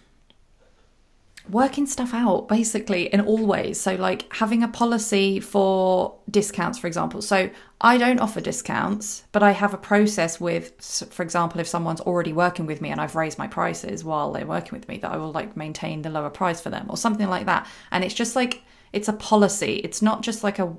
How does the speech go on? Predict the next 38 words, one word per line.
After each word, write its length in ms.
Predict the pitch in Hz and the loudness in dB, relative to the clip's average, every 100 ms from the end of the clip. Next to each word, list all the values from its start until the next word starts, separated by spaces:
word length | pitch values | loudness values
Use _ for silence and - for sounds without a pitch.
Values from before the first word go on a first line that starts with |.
| - 180 170 | -6 -6 -2
a 80 | 170 | -2
whim 580 | 165 175 170 185 240 247 - - | 0 0 2 4 4 2 -8 -12
or, 160 | - 175 | -2 0
like, 180 | 170 170 | -2 -4
an 80 | 165 | -2
emotional 540 | 170 170 160 170 160 | 0 -2 -2 -4 -4
decision. 540 | 160 - - 180 202 | -6 -4 -4 0 0
It's 140 | 214 - | 0 -6
a 40 | |
policy 360 | - 180 170 160 | -6 -4 -4 -6
across 280 | 151 156 - | -6 -10 -8
the 80 | |
board. 420 | - 147 156 202 - - - - - - | -8 -4 -4 -4 -8 -20 -20 -20 -20 -4
Um, 500 | 170 160 160 156 - - _ _ - - | 0 0 -2 -8 -12 -16 _ _ -8 2
and 140 | 202 | 4
the 60 | 196 | 4
same 320 | 196 185 180 | 2 2 2
with, 140 | 175 | 0
like, 340 | 175 170 170 - | 2 2 2 -4
if 140 | 175 180 | -6 -6
you've 140 | 165 | 0
done 220 | 196 185 185 | 2 4 2
these 160 | 170 | 0
low-cost 400 | 170 170 165 - | 0 -2 -4 -4
offers 400 | 165 - 156 156 | -4 -2 -4 -4
and 140 | - 160 | -6 -6
they 60 | |
don't 200 | 160 160 | -2 -2
work 160 | 156 - | -2 -4
out, 180 | 156 - | -4 -2
like, 180 | - - - - | -4 -4 -10 0
that's 220 | 185 - | 0 0
your 80 | 180 | -6
policy. 280 | - - - | -6 -8 -4
'Cause 180 | 190 | 0
you 80 | 208 | 4
know 200 | 220 240 | 6 6
that 260 | 220 - | 4 2